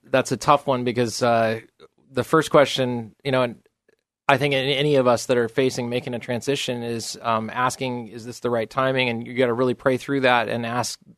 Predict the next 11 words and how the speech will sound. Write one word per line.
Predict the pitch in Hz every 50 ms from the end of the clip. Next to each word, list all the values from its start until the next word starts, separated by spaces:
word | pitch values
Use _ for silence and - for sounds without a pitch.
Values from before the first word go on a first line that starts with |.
| _ - 135
God, | 127 131 131 131 131 127
"Is | 120 110
this, | 110 123 113 - - -
is | 110 104 123 110
this | 117 120 - -
really | 123 127 127 123 117
a | 113
call | - - 127 127 127
from | - - 127 127
you?" | 127 127 127 123 123
And, | 110 - 120 117 117